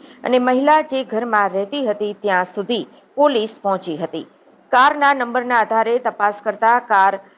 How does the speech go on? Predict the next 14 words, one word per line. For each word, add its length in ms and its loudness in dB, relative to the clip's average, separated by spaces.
ગૌરવ 400 4
પથના 420 -2
કલ્પનાબેનના 760 -4
નામે 340 -2
હતી. 320 -8
અકસ્માત 520 0
સમયે 440 -2
બે 160 -2
યુવકો 540 0
દોડીને 480 0
કાર 300 2
પાસે 360 -2
આવે 220 0
છે 200 -4